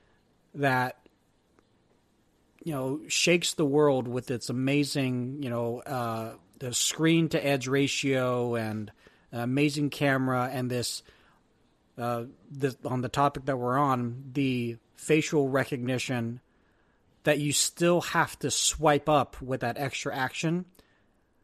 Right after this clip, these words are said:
I'll admit, Quentin, that bothered me too, even before seeing this video. Um, 'cause I, I was in, uh, the Apple Store and they said I, I could, you know,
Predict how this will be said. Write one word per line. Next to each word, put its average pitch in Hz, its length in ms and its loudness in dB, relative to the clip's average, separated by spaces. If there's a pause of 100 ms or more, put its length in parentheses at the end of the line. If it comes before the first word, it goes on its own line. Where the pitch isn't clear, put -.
(280)
I'll 247 200 8
admit, 190 420 4
Quentin, 131 560 -2 (280)
that 269 260 2
bothered 156 440 6
me 151 240 4
too, 110 460 0 (440)
even 226 320 4
before 147 640 4
seeing 151 360 0
this 131 180 -2
video. 120 500 -4 (720)
Um, 123 640 -2
'cause 143 160 0
I, 165 160 8
I 165 140 6
was 185 260 4
in, 160 400 4 (180)
uh, 135 160 0
the 139 160 2
Apple 147 260 2
Store 143 360 4
and 139 120 2
they 131 100 0
said 143 200 0
I, 131 180 2
I 131 140 -4
could, 123 360 -2 (100)
you 139 80 -4
know, 113 240 -6